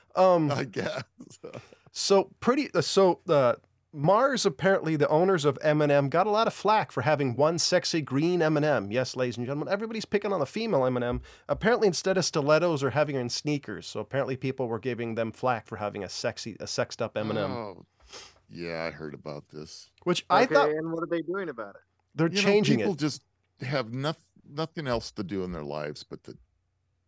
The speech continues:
Speaker 2: jump on stupid bandwagons
Speaker 1: So
Speaker 2: like that.
Speaker 1: pretty much instead of having stilettos, according to this article, she's getting, like, pumps and, you know, flats and shoes. And I just, I, I, I really wanna see the
Speaker 2: <sighs>
Speaker 1: one person that sees that candy and goes,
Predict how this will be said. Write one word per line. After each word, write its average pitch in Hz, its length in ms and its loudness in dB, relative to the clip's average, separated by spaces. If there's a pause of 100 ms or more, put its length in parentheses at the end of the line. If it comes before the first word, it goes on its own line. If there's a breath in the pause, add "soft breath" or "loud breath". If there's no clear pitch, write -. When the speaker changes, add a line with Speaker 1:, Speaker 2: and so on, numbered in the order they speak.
(100)
Speaker 2:
jump 151 300 -4
on - 160 -10
stupid 127 500 -8
bandwagons 78 760 -12
Speaker 1:
So - 80 -2
Speaker 2:
like - 260 -12
that. - 140 -16
Speaker 1:
pretty 185 180 0
much 175 320 0
instead 156 340 0
of 156 100 -2
having 147 300 0
stilettos, 135 600 2
according 127 320 0
to - 20 -2
this 123 140 -2
article, 123 380 2
she's 113 260 -4
getting, 120 280 2
like, 110 240 2 (200)
pumps - 580 -2
and, 117 160 -2
you 135 80 0
know, 110 200 2
flats 113 480 -2
and 120 80 -4
shoes. 113 360 -4
And 104 140 -4
I 147 100 4
just, 156 280 -4 (640 soft breath)
I, 190 140 2 (100)
I, 185 100 2 (100)
I 240 220 2
really 262 240 -4
wanna 214 280 2
see - 200 0
the 143 140 4
Speaker 2:
<sighs> - 80 -2
Speaker 1:
one 151 180 4
person 170 540 0
that 131 160 0
sees 165 400 0
that 147 260 0
candy 147 480 0
and 135 140 0
goes, 131 460 2